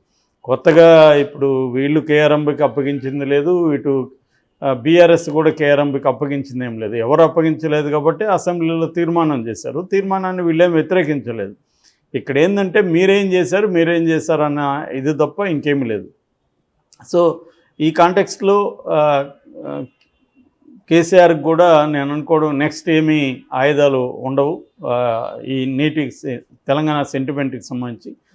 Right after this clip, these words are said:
ఆయన, ఆ, ప్రధానంగా మేమేం చేశామనే దాని మీద నేరేటివ్ మీద వెళ్ళాలి తప్ప,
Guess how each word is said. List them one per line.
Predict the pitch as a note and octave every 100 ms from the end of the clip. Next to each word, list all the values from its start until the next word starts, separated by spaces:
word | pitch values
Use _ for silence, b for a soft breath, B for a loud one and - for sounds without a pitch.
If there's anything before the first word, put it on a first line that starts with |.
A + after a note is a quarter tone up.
| b b b _
ఆయన, | C3+ D#3 E3 D#3+ D3+ D3+ -
ఆ, | C#3 C3+
ప్రధానంగా | B2+ C3 C3 E3 E3+ E3 D#3+ E3+
మేమేం | D3+ C#3+ D3+ D#3 F3 F3
చేశామనే | D#3+ D#3 D#3+ D3+ D3 D3 C#3+ D3
దాని | B2+ C3+ C#3+
మీద | C#3+ C#3+
నేరేటివ్ | C#3 C3+ C#3+ D3 D3
మీద | C#3+ C#3
వెళ్ళాలి | C#3 C3 C#3 C3+
తప్ప, | B2+ -